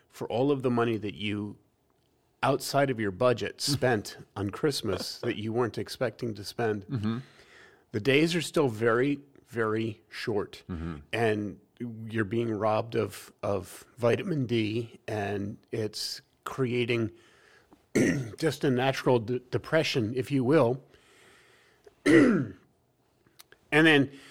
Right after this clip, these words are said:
Speaker 1: uh, on top of that, uh, y-, you have, uh, y-, y-, just, it's cold, it's
Speaker 2: Yeah.
Speaker 1: hard,
Speaker 2: Yeah.
Speaker 1: um, all of those things go together, and they say that this is crazy. There are more suicides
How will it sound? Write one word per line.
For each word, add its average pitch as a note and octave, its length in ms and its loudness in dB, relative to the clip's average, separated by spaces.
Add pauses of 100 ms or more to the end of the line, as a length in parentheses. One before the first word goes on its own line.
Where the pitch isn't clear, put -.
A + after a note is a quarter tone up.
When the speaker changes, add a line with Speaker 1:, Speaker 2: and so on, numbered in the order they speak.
(120)
Speaker 1:
uh, F#2+ 120 0
on D3+ 200 6
top D#3 300 4
of B2+ 160 -2
that, E3 440 4 (520)
uh, B2+ 240 4 (220)
y-, A2 220 -8
you C3+ 260 0
have, D3 560 0 (320)
uh, - 40 -16 (520)
y-, - 160 -12 (120)
y-, - 120 -10
just, C3+ 280 -2
it's - 180 -12
cold, F#3+ 640 2 (300)
it's C#3 180 0
Speaker 2:
Yeah. D3+ 60 -6
Speaker 1:
hard, D3+ 640 -2 (240)
Speaker 2:
Yeah. E3+ 140 -10 (280)
Speaker 1:
um, B2+ 360 0
all G3 260 6
of G#3 80 -4
those D3+ 240 2
things C#3 300 2
go C3+ 140 4
together, D3 440 2
and C3 240 2
they C#3 100 2
say D3 260 0
that B2 240 -2 (960)
this C3 240 -2
is D#3+ 100 -8
crazy. G3 480 -2
There C3+ 300 2
are B2 180 2
more C3+ 640 0 (800)
suicides - 1080 -2